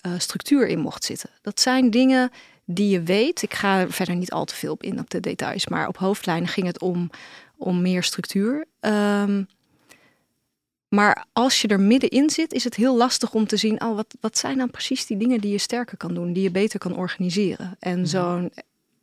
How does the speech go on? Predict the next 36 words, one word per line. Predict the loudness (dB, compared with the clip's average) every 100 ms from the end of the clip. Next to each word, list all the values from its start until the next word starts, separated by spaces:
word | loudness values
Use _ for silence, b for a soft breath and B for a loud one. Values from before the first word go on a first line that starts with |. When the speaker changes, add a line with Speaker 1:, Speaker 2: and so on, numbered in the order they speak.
| _
Speaker 1:
onderzoek | 4 6 4 2 0
van | 0 0
mensen | 2 2 2
met | 0
een | -4
externe | -6 -6 -2 0 0
blik, | -2 -4
dat | -4 -4
helpt | -4 -4
dan | -10
wel. | -12 -16 _ _ _ _ _ _ _ _ _
Speaker 2:
Oké. | -8 0 2 2 -2 _ _ B B B B B
Ja, | 0 0 0
ik | -4 -4
ga | 0 4
hier | 4 4
nog | 2
eventjes | 2 0 -2 -6
op | -2
terugkomen | 0 0 0 0 2 2
later, | 0 0 0
want | 0 -2 -4
ik | -6
zie | -8 -6 2 4
het |
nog | 4 4
niet | 4 2 -4 -14 _
helemaal | -2 6 8 8 4 4 2 0
voor | 0 0 2
me. | 2 B B B B
Maar, | 4 8 8 6
ehm, | 6 6 8 6 4 2 -4 -6 2
wat | 4 4 2
verstaan | 0 4 6 6 6
jullie | 4 4 2 2
onder | 2 6 4 4